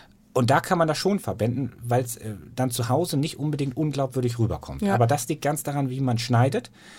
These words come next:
Speaker 1: Es gibt auch Sendungen, da haben sie es geschafft, die ganze Sendung kaputt zu schneiden, wo man danach gedacht hat, weniger Natürlichkeit geht nicht.
Speaker 2: <laughs>
Speaker 1: So, und das ist dann sehr schade, wo man denkt, die Sendung war eigentlich schön.
Speaker 2: Ja, aber es kommt nichts davon
Speaker 1: Aber
Speaker 2: kommt
Speaker 1: es kommt
Speaker 2: rüber.
Speaker 1: nichts davon rüber in dem Moment. Aber das kann man dann nicht mehr beeinflussen.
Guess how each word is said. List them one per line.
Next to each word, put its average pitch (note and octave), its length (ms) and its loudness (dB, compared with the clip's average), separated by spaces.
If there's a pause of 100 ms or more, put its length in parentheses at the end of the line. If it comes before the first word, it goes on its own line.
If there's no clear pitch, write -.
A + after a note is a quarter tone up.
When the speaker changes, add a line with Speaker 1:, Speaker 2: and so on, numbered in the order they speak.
(280)
Speaker 1:
Es A#2 100 -6
gibt D#3 220 -4
auch C#3+ 100 -4
Sendungen, D3 320 0
da C#3 100 0
haben C#3 140 0
sie C3+ 80 -2
es A#2+ 80 -6
geschafft, C3 360 -4
die B2+ 40 -2
ganze B2+ 260 -2
Sendung B2 240 2
kaputt - 280 -4
zu F#2+ 80 -4
schneiden, F#2 340 -4
wo A2 60 -2
man A2+ 160 2
danach A2 280 0
gedacht A#2+ 340 -4
hat, A#2+ 80 -6 (880)
weniger D3 560 0
Natürlichkeit C3 680 0
geht A#2+ 280 4
nicht. - 480 -4
Speaker 2:
<laughs> - 20 2 (500)
Speaker 1:
So, - 200 -6
und F#2 120 -4
das F3+ 140 8
ist F#3 100 -2
dann E3 140 8
sehr D3 180 8
schade, D3+ 340 8
wo A#2+ 60 6
man A2 140 8
denkt, B2+ 180 4
die B2 60 4
Sendung D3+ 280 4
war C#3+ 120 4
eigentlich C3 260 2
schön. D3+ 360 4 (180)
Speaker 2:
Ja, G3+ 300 6
aber G3 120 6
es - 80 2
kommt G#3+ 200 4
nichts A3 300 6
davon G3+ 200 6
Speaker 1:
Aber - 80 8
Speaker 2:
kommt B2+ 100 6
Speaker 1:
es - 40 -2
kommt C#3+ 120 6
Speaker 2:
rüber. C3+ 80 4
Speaker 1:
nichts B2 160 0
davon A#2+ 260 2
rüber D#2 340 -4
in C#2+ 100 -14
dem - 120 -14
Moment. C2+ 340 -18 (220)
Aber G#2+ 200 -2
das A#2+ 180 -2
kann C3 160 -2
man A#2+ 100 2
dann A#2 100 4
nicht A2+ 160 -2
mehr B2 100 0
beeinflussen. F2 600 -10